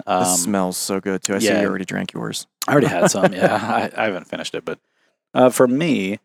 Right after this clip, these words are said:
Speaker 1: and just like, you know, with anything, I feel like, you know, um, wheat-centric or wheat-heavy, um, this one, uh, you know, seems a little mellow to me.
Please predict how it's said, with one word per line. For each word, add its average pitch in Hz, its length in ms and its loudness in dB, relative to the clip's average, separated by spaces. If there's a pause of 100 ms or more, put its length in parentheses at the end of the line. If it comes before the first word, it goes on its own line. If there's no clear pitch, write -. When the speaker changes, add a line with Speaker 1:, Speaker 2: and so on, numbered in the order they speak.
(420)
Speaker 1:
and 113 180 -2
just 143 220 4
like, 117 280 4 (180)
you 117 140 -4
know, 110 100 2
with 101 180 0
anything, 98 480 -2
I 92 80 -4
feel 95 220 0
like, 87 180 -2 (100)
you 95 120 -8
know, 87 240 -4
um, 85 420 -6 (1200)
wheat-centric - 1400 -2
or 90 180 0
wheat-heavy, 87 800 -4 (120)
um, 92 560 -4 (120)
this 131 220 2
one, 139 200 -2
uh, 127 80 -2 (260)
you 95 280 -6
know, 107 100 0
seems 135 280 0
a 117 60 4
little 107 180 4
mellow 98 500 0
to - 120 -4
me. 131 260 -4